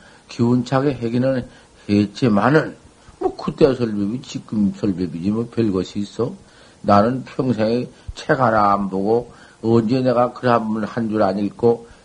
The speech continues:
평생 그대로 한 법문인데 뭐 딴 법문이요? 그때 그 법문이나 지금 시방 어제 아침 법문이나 오늘 아침 법문이나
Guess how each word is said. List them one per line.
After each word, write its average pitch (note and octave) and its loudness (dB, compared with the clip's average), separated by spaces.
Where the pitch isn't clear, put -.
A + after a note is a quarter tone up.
평생 A#2 2
그대로 A#2 2
한 G#2 -4
법문인데 G#2 -2
뭐 B2+ 2
딴 C#3 4
법문이요? A2+ -2
그때 - 2
그 - -10
법문이나 A2+ -2
지금 A#2+ 2
시방 A#2 0
어제 A#2+ 4
아침 B2 0
법문이나 A#2 -2
오늘 C3 6
아침 C3 2
법문이나 A#2 -2